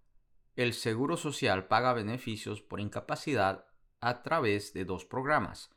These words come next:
Seguro por Incapacidad del Seguro Social, S S D I, siglas en inglés, y Seguridad de Ingreso Suplementario, S S I, siglas en inglés. Esta publicación trata sobre nuestro programa S S D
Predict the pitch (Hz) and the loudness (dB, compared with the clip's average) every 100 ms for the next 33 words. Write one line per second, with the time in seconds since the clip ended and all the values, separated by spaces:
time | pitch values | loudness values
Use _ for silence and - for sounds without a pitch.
0 | _ - - - 139 147 170 165 - 107 | _ -20 -14 -2 0 2 2 2 0 -2
1 | 98 - - - 98 110 131 123 101 85 | -2 -4 -6 -6 -4 -2 0 -2 -4 -6
2 | 87 120 123 113 90 - _ 123 131 143 | -6 -8 -2 0 0 -2 _ -6 -2 -2
3 | 131 120 90 85 85 - 87 85 - 107 | -2 0 2 2 0 -6 -4 -4 -6 -6
4 | 127 104 73 - _ _ _ _ _ _ | -2 -2 -2 -8 _ _ _ _ _ _
5 | - 147 - 165 190 185 131 113 101 95 | -4 0 2 2 2 6 6 6 2 -2
6 | 90 - - - 117 131 131 107 90 90 | -4 -4 -10 -8 -4 -2 2 2 2 0
7 | - 87 - - 98 80 80 - _ _ | -4 -6 -8 -2 2 2 0 -12 _ _
8 | - 165 147 113 - 85 85 85 - - | -8 -2 4 4 2 -6 -4 -4 -6 -12
9 | _ _ _ _ - _ - - 82 - | _ _ _ _ -20 _ -14 -6 -6 -4
10 | 123 175 202 214 202 - 135 143 - - | -4 -2 -2 0 0 2 0 0 -8 -20
11 | _ - - _ _ - 156 165 - 151 | _ -20 -20 _ _ 0 4 4 6 2
12 | - - - 120 110 107 117 101 127 - | 2 -4 -2 0 0 -2 -2 -4 -4 -6
13 | 170 170 135 117 120 117 - 92 127 135 | -6 -2 0 2 2 0 -2 -4 -4 -4